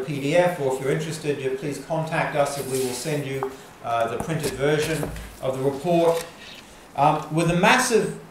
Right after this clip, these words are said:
interest in the Islamic world that we have seen, particularly in the last year with, uh, the Arab Spring, as it's been mentioned, uh, there is an increasing interest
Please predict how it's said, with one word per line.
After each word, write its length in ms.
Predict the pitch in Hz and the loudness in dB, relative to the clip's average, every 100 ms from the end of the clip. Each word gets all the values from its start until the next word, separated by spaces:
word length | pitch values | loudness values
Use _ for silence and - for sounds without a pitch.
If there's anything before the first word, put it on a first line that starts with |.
| - - - | -20 -2 4
interest 720 | 226 220 165 - - - - - | 4 4 4 2 2 -8 -16 -4
in 120 | 147 | 2
the 80 | 147 | 2
Islamic 460 | 143 175 165 156 | 2 2 2 2
world 320 | 143 156 139 135 | 4 6 6 6
that 120 | 139 | 4
we 140 | 147 | 4
have 100 | 143 | 2
seen, 500 | - 165 151 139 117 - - | 0 -2 0 -2 -4 -12 -12
particularly 580 | 147 214 208 185 156 | -8 -6 -2 0 0
in 80 | 143 | 0
the 100 | 139 | 2
last 440 | 143 151 170 - 127 | 4 4 4 2 -6
year 500 | 139 165 139 - - - - - - - | -2 0 2 0 -4 -14 -20 -20 -18 -10
with, 360 | 127 127 - - | -2 -2 -2 -2
uh, 380 | 123 123 120 120 - | 2 4 2 0 -6
the 200 | 110 120 | -8 -4
Arab 320 | 139 143 139 - | 4 6 6 4
Spring, 380 | - 160 147 | -2 0 0
as 160 | 123 113 | -2 -4
it's 100 | 123 | -8
been 220 | - 120 | -6 -2
mentioned, 520 | 147 156 156 107 92 - - - - - - - - - - - - | 0 0 -2 -8 -8 -14 -18 -20 -20 -20 -20 -20 -20 -20 -20 -20 -6
uh, 260 | 131 131 127 | 0 0 0
there 140 | 151 190 | 6 10
is 380 | 190 185 - - - - - - - | 10 8 0 -10 -20 -20 -20 -20 0
an 200 | 165 165 | 2 4
increasing 720 | 254 269 - 233 185 175 147 | 2 2 0 0 0 0 -2
interest 640 | 165 165 - 139 - - | -2 -2 0 -2 -2 -8